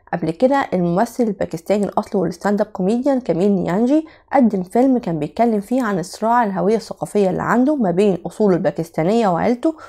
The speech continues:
وبين المجتمع الأمريكي اللي عايش فيه. يستهدف المسلسل إن هو يقدم الصراع في الهوية الثقافية عند الشاب رامي، الشاب المسلم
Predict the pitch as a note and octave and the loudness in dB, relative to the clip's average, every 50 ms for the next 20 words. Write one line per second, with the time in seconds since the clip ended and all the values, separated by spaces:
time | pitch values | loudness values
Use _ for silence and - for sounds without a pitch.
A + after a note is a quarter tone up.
0 | - - - E3 F3+ A#3 C4 B3+ G#3+ F3+ F3+ - - C#3 A3 G#3 - - - C#3+ | -14 -8 -4 -2 0 2 2 2 0 0 -2 -2 -4 -4 -2 -2 -4 -6 -6 -4
1 | C3+ F3 - - C4 A#3 F#3+ E3 D#3 D#3+ F3 F3+ F3+ - - F#3+ - - - G3+ | -2 -2 -2 0 0 0 0 0 0 0 0 0 -2 -4 -8 -12 -12 -10 -12 -14
2 | F#3 F#3 - - C#4+ D#4 D4 C#4+ B3+ - G#3 G3 F#3+ F#3+ F#3 - - B3+ C4+ - | -14 -14 -10 -6 -4 -4 -4 -4 -4 -4 -4 -4 -4 -4 -6 -4 -4 -6 -4 -4
3 | - C4 - - G3 F#3+ F3+ G3+ A3 G#3+ G3+ - - B3+ B3 C4 B3+ G#3+ G#3 - | -4 -6 -4 -2 -4 -2 -2 -2 -2 -2 -2 0 -2 -2 0 0 -2 -2 -4 -6
4 | - - G3 G#3 A3 A#3+ B3 A#3+ - F#3 E3+ F3 F3 F#3+ A3+ A#3 G3+ - - - | -8 -4 -2 0 0 0 -2 -2 -4 -6 -6 -4 -2 -2 -2 -2 -2 -6 -12 -14
5 | - F#3 - A3+ A#3+ A#3 G3+ E3+ D#3+ E3+ F3 F3+ - - A3+ A#3+ A3+ - F3+ F#3 | -12 -6 -2 0 0 0 -2 -4 -4 -4 -6 -6 -4 -2 -2 -2 -2 -2 -2 0
6 | F#3 G#3 A3+ B3 C#4+ - - - - - G3 F#3+ - - D#3+ E3+ F3 G3 G3+ - | 2 2 2 0 -2 -4 -6 -8 -4 -4 -4 -4 -2 -4 -6 -4 -4 -6 -4 -4
7 | - F#3+ - - | -4 -4 -4 -4